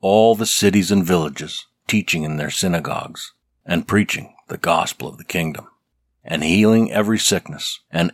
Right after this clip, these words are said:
every disease among the people. But when he saw the multitudes, he was moved with compassion on them, because they fainted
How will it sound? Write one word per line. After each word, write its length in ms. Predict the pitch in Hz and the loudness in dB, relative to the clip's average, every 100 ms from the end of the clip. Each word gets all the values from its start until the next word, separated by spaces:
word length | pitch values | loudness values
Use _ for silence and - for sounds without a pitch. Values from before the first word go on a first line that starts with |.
| - | -2
every 360 | 104 104 110 | -2 2 0
disease 580 | 107 107 87 87 78 73 | 2 2 2 0 0 -4
among 300 | 80 78 80 | -4 -2 -4
the 80 | 76 | -6
people. 460 | 80 71 - 64 _ _ _ _ _ _ _ _ _ _ | -8 -8 -10 -16 _ _ _ _ _ _ _ _ _ _
But 100 | - | -2
when 200 | 90 110 | 4 4
he 100 | 139 | 4
saw 320 | 135 - 120 120 | 2 4 6 6
the 100 | 107 | 4
multitudes, 960 | 98 87 - - 98 101 104 - - _ _ _ | 4 2 0 -6 -6 -6 -8 -12 -12 _ _ _
he 140 | 104 | 0
was 220 | 104 101 | 4 4
moved 480 | 90 113 110 85 73 | 6 6 6 4 -2
with 180 | 78 - | -8 -4
compassion 640 | 85 76 85 85 - - | -4 -4 -2 -2 -4 -8
on 300 | 73 82 - | -8 -8 -8
them, 180 | - - _ _ _ _ _ _ _ _ _ - | -10 -18 _ _ _ _ _ _ _ _ _ -4
because 380 | 92 - 101 95 | -2 2 2 4
they 180 | 101 | 2
fainted 560 | 104 - 110 107 73 69 | 2 0 2 2 -2 -12